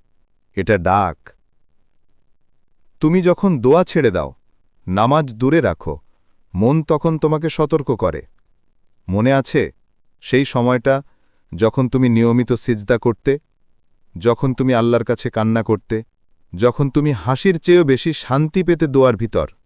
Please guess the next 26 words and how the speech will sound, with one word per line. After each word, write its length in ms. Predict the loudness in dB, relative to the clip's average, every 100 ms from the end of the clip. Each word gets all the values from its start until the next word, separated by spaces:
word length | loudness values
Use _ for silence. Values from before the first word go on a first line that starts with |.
| _ _ _ _ _ _
তারপর 340 | 0 0 2 0
জীবনের 460 | 0 0 0 0 0
ব্যস্ততা, 520 | 0 -2 -2 0 0 -2 _ _ _ _ -4
মানুষের 480 | -2 0 -2 -4 -2
কথা, 340 | -4 -2 -4 -6 _ _ _ _ _
পার্থিব 380 | -2 -2 -4 -2
দৌড়ঝাঁপ 500 | 2 2 2 0 -2 -2 _ _ _ _ _ -4
তোমাকে 280 | -2 -2 -4
সেই 240 | -2 -2
জায়গা 340 | 0 0 2 -2
থেকে 220 | -4 -8
সরিয়ে 400 | -6 -2 -2 -2
দিল। 180 | -4 -8 -10 -16 _ _ _ _ _ _
ধীরে 340 | -8 -4 0 0
ধীরে 300 | 0 0 0 -2 -8 _ _ _
নামাজ 340 | -4 0 0 -2
পিছিয়ে 400 | -4 -6 -2 -2 0
গেল, 180 | -4 -6 -12 _ _ _ _
কোরআন 300 | 0 2 2 0
ধুলো 260 | -2 0 2
জমিয়ে 340 | 2 0 0 -2
ফেলল, 280 | -4 -4 -6 -10 _ _ _ _ -6
দোয়া 300 | 2 4 2
শুধু 260 | 0 -2 0
মাথায় 440 | 0 -2 0 -2
ছিল, 240 | -2 -2